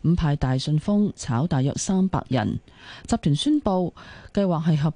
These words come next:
併現有嘅J two八十二台同埋無線財經體育資訊台八十五台，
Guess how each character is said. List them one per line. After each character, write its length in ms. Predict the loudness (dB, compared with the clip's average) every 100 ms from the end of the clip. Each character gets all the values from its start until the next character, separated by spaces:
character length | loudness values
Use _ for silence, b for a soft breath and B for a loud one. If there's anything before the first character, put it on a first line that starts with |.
| 0
併 260 | 2 2
現 280 | 2 2 4
有 200 | 2 0
嘅 200 | -2 -2
J 300 | -2 0 0
two 340 | 0 0 0 0
八 80 | -2
十 120 | -2
二 160 | 0 0
台 280 | 0 -2 -4 B -2
同 120 | 2
埋 100 | 4
無 200 | 2 0
線 220 | 0 0
財 200 | 0 -2
經 240 | 0 0 0
體 140 | 0
育 60 | -2
資 280 | -2 -2 0
訊 220 | 0 0
台 240 | 0 -4 -2
八 100 | -4
十 140 | -2
五 140 | 0 2
台， 260 | 2 0